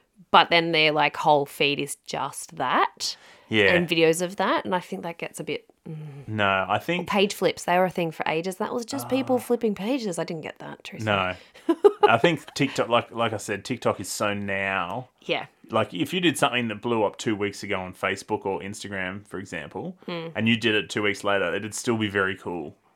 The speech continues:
Speaker 2: And you're probably like, "Whoa, this person's on top of the game." But I think if you're doing something two weeks old or maybe a month old on
Speaker 1: Mm.
Speaker 2: TikTok, it's like, mm, snore.
Speaker 1: Yeah.
Speaker 2: Seen it already.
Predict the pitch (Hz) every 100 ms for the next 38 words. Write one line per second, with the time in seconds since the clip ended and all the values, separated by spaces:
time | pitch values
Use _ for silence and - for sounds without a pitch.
0 | - 104 98 104 101 95 95 131 131 104
1 | - 101 101 98 95 95 98 92 101 104
2 | 98 85 95 _ _ _ 107 104 98 113
3 | 113 123 120 110 104 104 98 101 - 98
4 | 95 92 95 90 85 101 98 95 92 90
5 | 95 95 101 90 85 - 175 85 170 -
6 | - - - 62 - - 101 98 98 -
7 | 104 98 98 98 101 - - - - 196
8 | 180 165 117 117 113 107 104 107 104